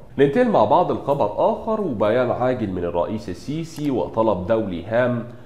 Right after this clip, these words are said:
وشدد الرئيس عبد الفتاح السيسي على ضرورة إنهاء كافة التدخلات الأجنبية في ليبيا والحفاظ على وحدة الأراضي الليبية واستعادة الأمن والاستقرار فيها.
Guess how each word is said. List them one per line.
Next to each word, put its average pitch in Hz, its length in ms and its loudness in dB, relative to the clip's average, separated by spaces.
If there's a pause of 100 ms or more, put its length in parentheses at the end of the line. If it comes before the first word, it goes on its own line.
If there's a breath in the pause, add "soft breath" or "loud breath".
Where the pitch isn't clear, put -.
(200 loud breath)
وشدد 113 840 2
الرئيس 104 600 -2
عبد 117 220 -2
الفتاح 98 460 -4
السيسي 101 500 -6
على 95 280 2
ضرورة 101 520 -2
إنهاء 95 480 -6
كافة 110 360 -4
التدخلات 95 640 -4
الأجنبية 95 580 -6
في 95 160 -10
ليبيا 82 360 -12 (440 loud breath)
والحفاظ 156 520 4
على 127 160 6
وحدة 120 360 0 (180)
الأراضي 127 580 0
الليبية 98 480 -4
واستعادة 113 640 -2
الأمن 147 340 0
والاستقرار 117 720 -2
فيها. 127 280 -4